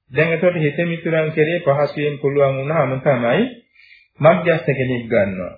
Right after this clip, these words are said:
තමන් උපකාර කරලත් නෑ, අමනාප වෙලත් නෑ. වෙනි මධ්‍යස්ථ එක්කෙනෙක් අරගෙන ඒතුමා වෙනුවෙන් අර වගේ එක එක වචනෙන් ධ්‍යාන තුනක් තුනක් බැගින් වඩනවා.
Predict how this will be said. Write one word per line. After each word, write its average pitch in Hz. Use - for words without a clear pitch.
තමන් 139
උපකාර 127
කරලත් 123
නෑ, 120
අමනාප 139
වෙලත් 123
නෑ. 123
වෙනි 160
මධ්‍යස්ථ 151
එක්කෙනෙක් 185
අරගෙන 131
ඒතුමා 180
වෙනුවෙන් 175
අර 139
වගේ 170
එක 123
එක 190
වචනෙන් 165
ධ්‍යාන 160
තුනක් 151
තුනක් 139
බැගින් 131
වඩනවා. 107